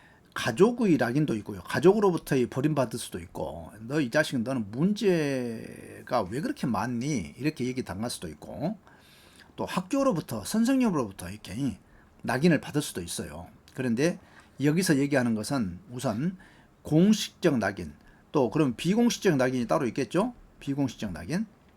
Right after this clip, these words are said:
그러면 비공식적 낙인도 중요하고 공식적 낙인도 중요해. 그런데 그중에서 뭐가 더 중요하다? 공식적 낙인. 이것은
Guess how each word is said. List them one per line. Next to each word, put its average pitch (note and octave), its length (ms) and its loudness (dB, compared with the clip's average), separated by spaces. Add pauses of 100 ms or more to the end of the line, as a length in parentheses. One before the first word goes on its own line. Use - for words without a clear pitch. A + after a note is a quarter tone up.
그러면 A#2+ 360 -2 (360)
비공식적 F3+ 600 4
낙인도 B2 400 2
중요하고 C3+ 520 0
공식적 F3+ 420 2
낙인도 A#2 320 -2
중요해. G#2 840 -4 (320)
그런데 C#3 220 2
그중에서 C3+ 380 2
뭐가 D3+ 240 6
더 C#3 80 2
중요하다? C3 500 0 (580)
공식적 C3+ 520 -2
낙인. D#2 200 -12 (340)
이것은 D3+ 380 0